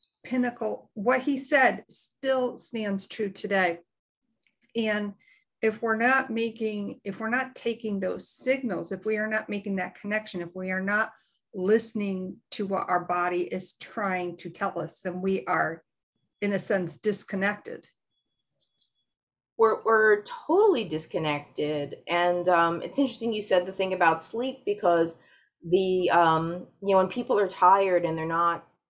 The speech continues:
Speaker 2: really getting, uh, you know, really restorative sleep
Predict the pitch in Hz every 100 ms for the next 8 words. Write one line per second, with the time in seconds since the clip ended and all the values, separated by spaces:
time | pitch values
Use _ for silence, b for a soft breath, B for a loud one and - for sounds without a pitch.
0 | _ _ _ 180 180 175 170 165 170 165
1 | 160 156 151 - - 151 143 139 131 -
2 | - _ _ 175 147 156 165 151 156 -
3 | - - 165 170 165 151 135 - 151 151
4 | 135 - -